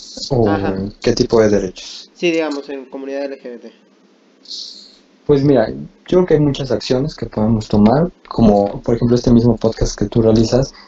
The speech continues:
Speaker 1: donde tocas ciertos temas de la comunidad, pues es una manera de crear conciencia tanto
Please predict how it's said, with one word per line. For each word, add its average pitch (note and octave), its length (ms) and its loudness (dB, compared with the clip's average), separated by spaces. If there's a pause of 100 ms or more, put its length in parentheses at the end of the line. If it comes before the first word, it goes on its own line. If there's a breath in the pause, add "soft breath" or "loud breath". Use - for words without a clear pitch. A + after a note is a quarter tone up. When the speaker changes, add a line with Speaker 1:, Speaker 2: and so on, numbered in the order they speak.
(120 loud breath)
Speaker 1:
donde A#2+ 540 4 (280)
tocas A#2 300 -2
ciertos A#2 460 -4
temas A2+ 320 0
de A2+ 80 -2
la A2 140 -6
comunidad, A2 560 2 (240 loud breath)
pues A2+ 160 0
es A#2 120 -6
una B2 140 4
manera A2 460 4
de G#2+ 120 2
crear G2 460 -4
conciencia A#2 480 -4
tanto A2+ 720 0